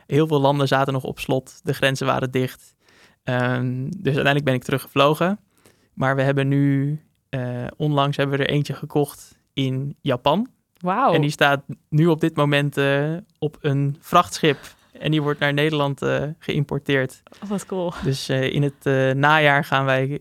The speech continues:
Speaker 1: klussen met z'n tweetjes om hem, eh, om te bouwen tot een klein camperbusje.
Speaker 2: Oké.
Speaker 1: En dan, eh, hopelijk volgend jaar binnen Europa een beetje, een beetje rond te toeren.
Speaker 2: Oh, wat cool zeg. En is dit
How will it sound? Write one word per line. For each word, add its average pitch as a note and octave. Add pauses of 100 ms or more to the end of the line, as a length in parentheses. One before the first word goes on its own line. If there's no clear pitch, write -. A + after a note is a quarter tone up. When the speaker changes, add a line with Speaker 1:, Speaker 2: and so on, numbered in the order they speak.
(260)
Speaker 1:
klussen D#3
met C3+
z'n C3+
tweetjes B2+
om C3
hem, C3
eh, B2+
om D3+
te C#3+
bouwen C3
tot B2+
een C3
klein C3 (300)
camperbusje. D#3 (260)
Speaker 2:
Oké. A3
Speaker 1:
En C#3+
dan, C3+
eh, C3
hopelijk C#3+
volgend C3+
jaar C3 (1200)
binnen C3+
Europa C3
een F3
beetje, E3+
een D3+
beetje D3
rond D3
te C3+
toeren. B2
Speaker 2:
Oh, C4
wat A#3+
cool C4+
zeg. F3
En A3+
is A#3+
dit B3+